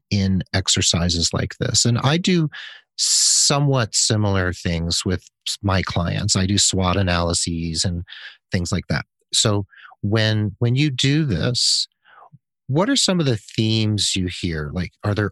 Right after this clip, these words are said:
overarching themes that you keep hearing over and over again? You're like, <sighs> "Okay, so this is, this is the crux of the matter with nurse leaders, especially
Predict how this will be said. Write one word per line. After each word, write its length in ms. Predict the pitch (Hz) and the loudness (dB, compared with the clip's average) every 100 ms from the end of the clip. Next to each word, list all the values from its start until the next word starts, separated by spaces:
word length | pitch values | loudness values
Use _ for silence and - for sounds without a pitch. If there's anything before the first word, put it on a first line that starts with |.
| - | -2
overarching 1000 | 123 135 135 139 120 107 107 - 101 92 | 0 0 0 0 0 0 0 0 0 -2
themes 560 | - 95 90 85 82 - | -2 -2 0 0 -4 -4
that 180 | 92 85 _ - - _ | -4 -4 _ -20 -20 _
you 160 | 104 104 | -4 -4
keep 260 | - 110 - | -2 -4 -2
hearing 520 | 113 104 98 95 - _ - | 0 0 0 -2 -6 _ -2
over 220 | 113 104 | 0 2
and 80 | 98 | 0
over 140 | 95 | 0
again? 180 | 90 87 | -2 -2
You're 140 | 85 87 | 0 0
like, 280 | 85 90 - _ | 0 -4 -8 _
<sighs> 280 | - - - | -2 -2 -4
"Okay, 440 | - 95 170 156 82 | -6 -2 0 0 0
so 320 | - 92 82 | 0 0 -4
this 340 | 90 117 - | -2 0 2
is, 200 | 135 113 - - - - - | 2 0 -2 -10 -14 -6 -2
this 180 | 190 160 | 2 2
is 160 | 123 | 2
the 100 | - | -2
crux 480 | - - 98 - - | -4 -2 -2 0 0
of 140 | 87 | 0
the 80 | 85 | -2
matter 500 | 85 82 85 98 107 | 0 0 -2 -2 -4
with 300 | 98 92 - | -2 -2 0
nurse 340 | 92 87 - 92 | -2 0 0 0
leaders, 400 | 87 85 82 92 | -2 0 0 2
especially 800 | - - 113 - 104 98 92 | 0 0 0 2 2 0 0